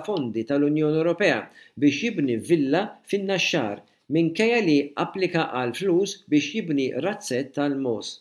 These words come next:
Agius sostna li rabtiet viċini bejn Bohaġar u l-awtoritajiet ippermettew l-iżviluppatur biex jikseb fondi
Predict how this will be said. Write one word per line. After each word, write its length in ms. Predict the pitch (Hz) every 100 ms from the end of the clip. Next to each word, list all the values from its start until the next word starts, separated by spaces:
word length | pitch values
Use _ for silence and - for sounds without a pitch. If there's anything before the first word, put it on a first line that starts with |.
| _ _ _ - _ 156
Agius 400 | 143 214 208 -
sostna 480 | - 156 - - 202 247 - - _ -
li 440 | 147 147 143 143 - _ -
rabtiet 640 | 147 165 - 240 247 151 110
viċini 580 | 165 165 214 127 113 147 214 - _ -
bejn 540 | 110 151 135 127 123 120 113 - 131
Bohaġar 520 | 160 196 131 117 117
u 240 | - 139 127
l-awtoritajiet 1000 | 135 175 170 147 143 214 185 165 214 - _
ippermettew 840 | 175 - 196 202 220 220 226 127 123
l-iżviluppatur 1080 | - 123 160 113 139 147 208 214 175 226 - - _
biex 280 | 160 156 262
jikseb 440 | 254 - 185 185 -
fondi 420 | 240 220 180